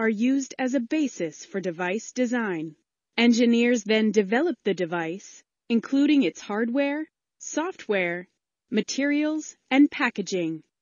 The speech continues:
according to the approved design inputs. The design outputs are the result of a design effort at each design phase and at the end of the design effort. The finished design output consists of the device,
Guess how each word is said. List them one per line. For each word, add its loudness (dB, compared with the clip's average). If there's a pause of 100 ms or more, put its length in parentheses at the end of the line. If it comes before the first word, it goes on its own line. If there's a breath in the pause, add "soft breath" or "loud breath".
according 2
to 0
the 0
approved -2
design 0 (100)
inputs. -2 (360)
The 6
design 4
outputs -2
are -4
the 0
result -2
of -4
a 0
design 0
effort -4
at -6
each -2
design 0
phase -4 (320)
and 4
at -2
the -2
end 2
of -6
the 4
design 0
effort. -10 (280)
The 0
finished 4
design 2
output -2
consists -4
of 0
the 2
device, -4